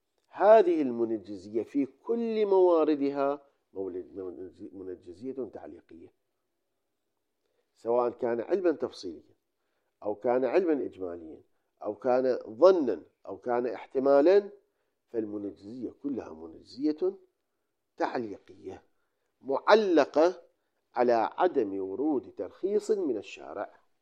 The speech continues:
فإذا الشارع، يعني الشارع هو المولى، فإذا الشارع رخص في الترك أو رخص في الفعل،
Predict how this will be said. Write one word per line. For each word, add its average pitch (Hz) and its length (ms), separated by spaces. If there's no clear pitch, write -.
فإذا 135 300
الشارع، 196 460
يعني 107 200
الشارع 151 320
هو 170 180
المولى، 175 440
فإذا 139 340
الشارع 139 540
رخص 151 540
في 202 160
الترك - 580
أو 117 160
رخص 180 420
في 160 140
الفعل، 139 460